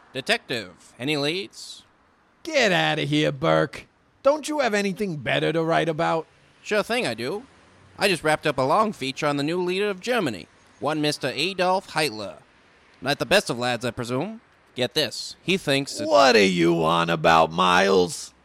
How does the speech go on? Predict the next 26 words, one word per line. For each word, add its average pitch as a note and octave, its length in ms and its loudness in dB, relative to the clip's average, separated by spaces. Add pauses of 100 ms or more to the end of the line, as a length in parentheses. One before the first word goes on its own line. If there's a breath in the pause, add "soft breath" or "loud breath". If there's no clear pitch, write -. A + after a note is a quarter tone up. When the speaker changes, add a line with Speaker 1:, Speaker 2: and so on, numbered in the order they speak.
(240)
Speaker 1:
That's D#3 260 0
my D3 200 0
point F#3 340 -2
exactly. F3+ 640 -4 (360)
Nobody D3+ 240 2
cares B2+ 340 0
for A2+ 120 -6
big A#2 300 -2
picture C3+ 280 -4
news D3 280 -4
anymore. A2+ 500 -10 (400 soft breath)
They D3+ 80 0
want F#3 200 2
blood. F3+ 320 2 (120)
They - 80 -4
want G#3 200 2
guts. - 540 -6 (180)
And G#2 100 -18
so A2+ 180 -6
here C3+ 180 2
I D3+ 100 6
am, D#3 220 2
detective, C#3+ 560 -4
following C#3+ 520 0
the D3 60 -2
blood. B2+ 480 -4